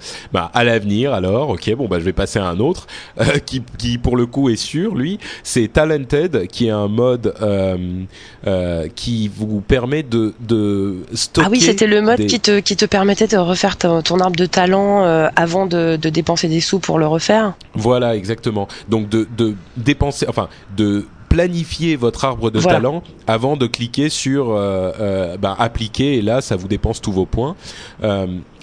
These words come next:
Speaker 1: ça vous permet, alors, l-, l'interface de talent va être modifiée pour vous permettre de faire ça. Mais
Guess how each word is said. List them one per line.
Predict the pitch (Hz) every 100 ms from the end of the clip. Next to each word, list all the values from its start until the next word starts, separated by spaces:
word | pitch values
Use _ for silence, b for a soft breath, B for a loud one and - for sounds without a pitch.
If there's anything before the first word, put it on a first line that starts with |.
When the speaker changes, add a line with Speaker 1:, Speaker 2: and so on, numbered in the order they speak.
| -
Speaker 1:
ça | -
vous | 135
permet, | 139 151 156 -
alors, | 131 131 117
l-, | 139 120 113 143 135
l'interface | 139 147 151 143 156 147
de | 117
talent | 120 123 123
va | 113 104
être | 120
modifiée | 120 120 131
pour | 127 117
vous | 98 104
permettre | - 127 131 127 -
de | 101
faire | 104 98
ça. | - 151 208 - - - - - - - - - B B B
Mais | 123 123